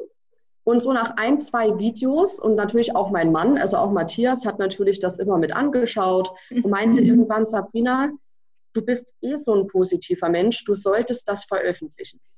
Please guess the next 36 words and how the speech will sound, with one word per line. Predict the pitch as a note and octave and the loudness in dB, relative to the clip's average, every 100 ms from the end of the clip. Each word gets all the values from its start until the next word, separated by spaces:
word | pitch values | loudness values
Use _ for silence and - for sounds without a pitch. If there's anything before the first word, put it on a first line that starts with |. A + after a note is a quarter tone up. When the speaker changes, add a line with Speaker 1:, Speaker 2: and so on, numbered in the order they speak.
| - | -12
Speaker 2:
Mhm. | A3+ A3 G#3 F#3+ G3+ G#3 | -4 -2 -2 -4 -8 -10
Speaker 1:
Such | D#4 - | -10 -6
dir | A3+ B3 | -2 0
jemand, | A3 A3+ A3 A3+ A3 | 0 0 2 0 0
der | G#3 | -2
dir | G#3 F#3 | -2 -4
hilft, | F#3 B3+ D4 D4 - - - - - - | 2 2 2 -2 -12 -20 -20 -20 -14 -4
ähm, | A3 A3 | 0 2
das | A3 G#3+ | 0 -2
irgendwie | - C4 B3 A3+ | -2 0 0 2
auf | G3 G3 | 0 -2
YouTube | A3+ C4 - A3 - | -4 -4 -4 -6 -6
zu | G3 | -12
bringen | - G3+ G3 | 0 2 2
oder | F#3+ | 0
keine | G3 A#3+ A#3+ A3 | -2 0 0 0
Ahnung. | G3+ G3 F#3+ | 0 2 4
Wir | F#3 G3+ | 2 0
wussten | B3 A#3+ | -2 -2
Speaker 2:
Mhm. | A3 | 0
Speaker 1:
gar | G3+ | 2
nicht, | A3+ A#3+ | 2 0
wo | A3+ A#3+ | 0 2
wir | A3+ | 4
das | G#3 | 2
überhaupt | G3+ G#3 G3 F#3+ | 0 0 0 -2
veröffentlichen, | - - F3+ F#3+ F#3 F3+ F#3 F#3+ - - - _ | -4 -4 -4 -4 -2 -2 0 -2 -4 -20 -20 _
weil | G3 G#3+ A3+ | -4 -2 -4
ich | - | -6
glaube, | - G#3+ A3+ | -2 0 0
dass | G#3 G3+ | -2 -4
ganz | G#3 A3 A#3+ - | -2 0 -2 -8
viele | - A3 G#3+ G#3 | -10 -2 0 0
Frauen | - - F3 G3 A3+ | -6 -4 0 2 2
und | F#3+ G3 | -2 -4
Paare | - F#3 G3 G#3 G#3 G#3 G#3+ | -4 -2 -2 0 0 0 -2